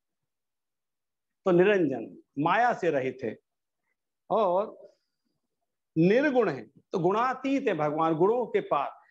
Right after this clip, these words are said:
प्रकृति के गुणों के अधीन नहीं है भगवान, गुणातीत है, गुणों के पार। निर्गुण मतलब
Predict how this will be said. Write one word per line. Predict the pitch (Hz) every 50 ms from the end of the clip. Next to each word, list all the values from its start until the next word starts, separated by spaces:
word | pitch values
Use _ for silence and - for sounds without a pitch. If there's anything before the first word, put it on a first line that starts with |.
| _ _ _ _ _ _ _ _ _ -
प्रकृति | 190 196 196 247 262 262 262 - 294 285 - 285
के | - 233 220 233 233
गुणों | 190 196 208 214 226 240 226
के | 240 - 254 233 202 226
अधीन | 220 202 170 151 208 247 254
नहीं | 254 277 277 247
है | 202 160
भगवान, | 147 147 139 143 143 143 151 156
गुणातीत | 151 170 185 190 220 233 226 233 202 185 165 - 135
है, | 113 - - _ _ _ _ _ _ _ _ _ _ _ _ -
गुणों | 135 170 190 220 214
के | 160 170 143
पार। | - 135 127 127
निर्गुण | 143 180 214 233 240 247 240
मतलब | 240 233 202 233 254 254 254 - -